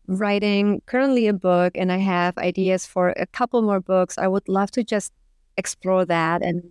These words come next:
and just put out my ideas. And, you know, as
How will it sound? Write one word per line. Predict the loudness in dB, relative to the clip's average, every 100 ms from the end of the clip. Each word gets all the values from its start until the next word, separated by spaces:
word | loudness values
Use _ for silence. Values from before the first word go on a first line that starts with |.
| -6
and | -4
just | -2 -4 -8 _
put | -2 0
out | 0 -2
my | -2 -2
ideas. | -2 0 0 0 -2
And, | 0 0 -2 -6 -20 _ -4
you |
know, | -2 0
as | 0 -2 -6 -14 -8